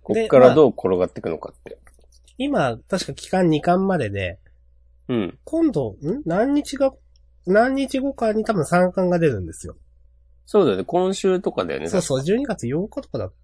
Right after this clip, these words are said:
Speaker 2: たかな。うん。
Speaker 1: うん。
Speaker 2: なんで、それも、ちょっと楽しみだな、という。
Speaker 1: うん。
Speaker 2: はい。
Speaker 1: はい。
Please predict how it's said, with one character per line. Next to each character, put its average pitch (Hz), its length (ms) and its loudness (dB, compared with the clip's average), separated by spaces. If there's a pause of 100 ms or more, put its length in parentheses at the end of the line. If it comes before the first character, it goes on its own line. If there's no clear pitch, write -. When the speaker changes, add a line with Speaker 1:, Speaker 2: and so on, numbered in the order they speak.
Speaker 2:
た 92 100 -12
か 92 80 -10
な。 90 80 -8
う 101 340 -10
ん。 101 200 -8 (140)
Speaker 1:
う 113 60 -4
ん。 92 220 -6 (540)
Speaker 2:
な 208 160 2
ん 147 40 0
で、 120 100 -6
そ - 120 -6
れ 143 80 -2
も、 131 180 -8 (760)
ち - 120 -8
ょ 147 40 -6
っ - 20 -20
と 147 120 -6
楽 139 140 -2
し 156 100 -2
み 127 100 0
だ 95 100 -6
な、 90 220 -14
と - 160 -20
い 69 100 -20
う。 - 60 -20 (480)
Speaker 1:
う 113 40 -2
ん。 98 220 -4 (1600)
Speaker 2:
は - 180 -12
い。 - 120 -18 (760)
Speaker 1:
は - 220 -8
い。 - 120 -8